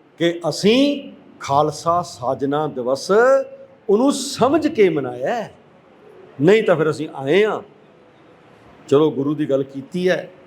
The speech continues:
ਪ੍ਰਸ਼ਾਦ ਛਕਿਆ ਹੈ, ਮਿੱਠਾ ਵੀ ਛਕਾਂਗੇ ਤੇ ਚਲੇ ਜਾਵਾਂਗੇ, ਪਰ ਗੁਰੂ ਦਾ ਮਕਸਦ ਇਹ ਨਹੀਂ ਹੈ।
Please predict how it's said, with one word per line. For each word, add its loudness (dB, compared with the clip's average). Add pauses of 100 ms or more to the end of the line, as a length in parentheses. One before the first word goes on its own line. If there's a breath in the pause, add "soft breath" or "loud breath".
(460)
ਪ੍ਰਸ਼ਾਦ 0
ਛਕਿਆ -4
ਹੈ, -10 (1040)
ਮਿੱਠਾ 0
ਵੀ 0
ਛਕਾਂਗੇ -2 (720)
ਤੇ 2
ਚਲੇ -4
ਜਾਵਾਂਗੇ, -12 (680)
ਪਰ 2
ਗੁਰੂ 2
ਦਾ 2
ਮਕਸਦ -6
ਇਹ -6
ਨਹੀਂ -8
ਹੈ। -14